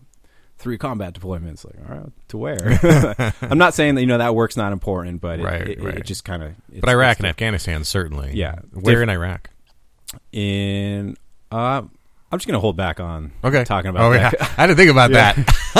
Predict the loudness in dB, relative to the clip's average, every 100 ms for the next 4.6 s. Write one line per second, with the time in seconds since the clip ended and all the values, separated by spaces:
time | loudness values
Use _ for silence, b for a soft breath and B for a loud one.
0 | 2 4 6 8 8 4 0 2 2 4
1 | 2 2 2 0 2 4 4 0 0 -2
2 | -2 -2 -2 -2 -2 -2 -4 -8 -6 -4
3 | -4 -4 -6 -6 -6 -4 -6 -4 -2 -2
4 | -2 -6 -6 -10 -12